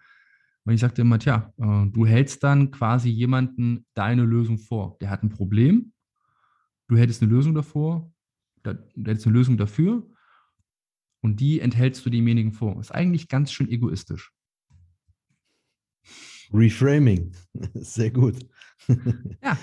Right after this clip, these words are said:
Speaker 1: ist ja so. Du
Speaker 2: Ja.
Speaker 1: könntest demjenigen helfen, das Leben zu verbessern und machst es nicht.
Speaker 2: Definitiv. Ja, ich glaub, das ist wirklich, du musst halt immer schauen, wo hab ich die größten Defizite.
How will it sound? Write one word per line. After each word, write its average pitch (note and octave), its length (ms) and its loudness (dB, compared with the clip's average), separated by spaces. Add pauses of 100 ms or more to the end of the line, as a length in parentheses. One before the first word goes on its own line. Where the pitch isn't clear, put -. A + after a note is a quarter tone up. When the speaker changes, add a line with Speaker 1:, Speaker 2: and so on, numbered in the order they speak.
Speaker 1:
ist F#3 160 -4
ja A2+ 100 2
so. G2 300 -4 (320)
Du C3+ 80 -2
Speaker 2:
Ja. C3 60 -2
Speaker 1:
könntest F3 220 4
demjenigen D#3 360 4
helfen, D#3 320 2
das C3+ 120 -6
Leben C3+ 180 0
zu B2 100 -6
verbessern E3 500 -4 (500)
und C3 100 -2
machst C#3 200 -2
es G#2 120 -4
nicht. F#2 240 -10 (840)
Speaker 2:
Definitiv. A#2+ 480 -2 (920)
Ja, D3 140 0
ich D3+ 140 -2
glaub, - 280 -2 (220)
das C3 360 -4
ist C3+ 140 0
wirklich, D3 420 0
du A#2+ 220 0
musst D#3 240 2
halt C3 100 -2
immer C#3+ 160 0
schauen, C3+ 280 -2
wo B2+ 120 2
hab B2+ 140 -6
ich A#2 80 -8
die A#2 140 -10
größten B2 340 0
Defizite. G2 500 -6